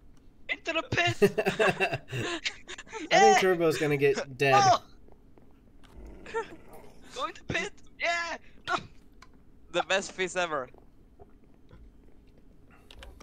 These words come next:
Speaker 1: I
Speaker 3: <laughs>
Speaker 1: I'm actually one heart. <laughs> Okay.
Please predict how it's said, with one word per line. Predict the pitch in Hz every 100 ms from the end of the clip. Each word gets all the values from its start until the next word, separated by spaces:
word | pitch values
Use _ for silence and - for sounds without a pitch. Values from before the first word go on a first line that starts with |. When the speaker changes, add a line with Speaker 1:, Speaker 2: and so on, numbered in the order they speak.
| - - - - - - - - - - -
Speaker 1:
I | 190 190 - - - - -
Speaker 3:
<laughs> | 170 170 160 320 - - - - - - - - - -
Speaker 1:
I'm | 190 -
actually | 196 - 208
one | 190 196
heart. | 185 185 185 185 -
<laughs> | - - - - - -
Okay. | 587 - - 762 -